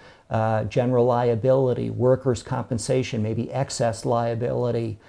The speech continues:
Um, so read through that language, make sure you understand it, talk to your insurance agent to make sure that that matches with the coverage that you're currently carrying.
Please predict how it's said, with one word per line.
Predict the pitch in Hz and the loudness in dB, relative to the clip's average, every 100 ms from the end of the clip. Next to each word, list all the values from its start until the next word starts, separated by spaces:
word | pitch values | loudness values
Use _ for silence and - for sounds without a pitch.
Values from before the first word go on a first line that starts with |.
| - - - | -20 -20 -6
Um, | 117 117 117 | -2 -2 -4
so | - 143 | 0 4
read | 127 113 156 180 | 4 8 6 6
through | - 151 | 4 4
that | 147 143 156 | 4 4 2
language, | 135 139 139 143 143 139 - _ _ | 2 4 4 4 2 -2 -12 _ _
make | 123 127 | 2 2
sure | - 139 | 2 2
you | 135 131 | 4 2
understand | 135 120 - 135 143 | 2 -2 0 2 2
it, | 147 | -2
talk | - 139 - | 0 0 0
to | 147 | 0
your | 135 | 2
insurance | 135 - 127 135 143 | 0 2 2 2 0
agent | 131 139 - | 0 -2 -2
to | 127 | -2
make | 127 120 | -2 -2
sure | - 127 | -4 -2
that | 127 - | -2 2
that | 127 135 156 | 2 2 -4
matches | 120 131 139 - 123 123 | -4 -4 -4 -4 -4 -4
with | 123 | -4
the | - | -4
coverage | - - 107 120 110 | -2 0 2 -2 -4
that | 143 117 - | -4 -6 -2
you're | 127 123 - _ | -2 -2 -6 _
currently | - 131 123 135 | 2 4 4 0
carrying. | 117 147 143 143 113 101 | -2 2 4 4 2 -2